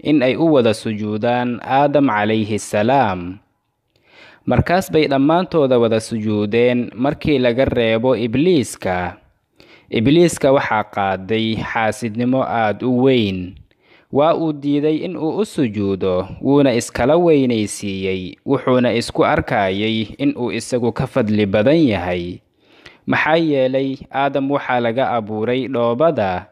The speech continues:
Ibliiskana waxaa laga abuuray dabka. Sujuudda malaa'igta waxay ka dhignayd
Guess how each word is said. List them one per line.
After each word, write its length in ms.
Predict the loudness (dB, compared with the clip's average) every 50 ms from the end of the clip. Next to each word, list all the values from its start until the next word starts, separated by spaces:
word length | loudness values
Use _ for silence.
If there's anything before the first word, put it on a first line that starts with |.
| _ _ _ _ _ _ -6
Ibliiskana 640 | -4 -2 2 4 4 4 2 0 0 0 2 4 4 2
waxaa 260 | 2 2 2 2 2
laga 300 | 2 0 0 0 -2 -2 -4
abuuray 460 | -4 -4 -4 -2 -2 -2 -2 -2 -4
dabka. 680 | -2 0 -2 -2 -2 -6 -6 -4 -4 -4 -4 -6 -10 -14 _ _ _ _ _ _ _ _ _ _ _ _ _ _ _ _ _ _ _ _ _ _ _ -20 -20 -20 -20 -20 -20 -12
Sujuudda 500 | -2 2 2 6 6 6 6 6 4 4
malaa'igta 600 | 4 4 4 4 2 2 -2 -6 -4 -2 0 0
waxay 280 | 0 0 0 -2 -4
ka 160 | -2 -2 -4 -2
dhignayd 600 | -2 -2 -4 -4 -4 -4 -4 -4 -6 -6 -6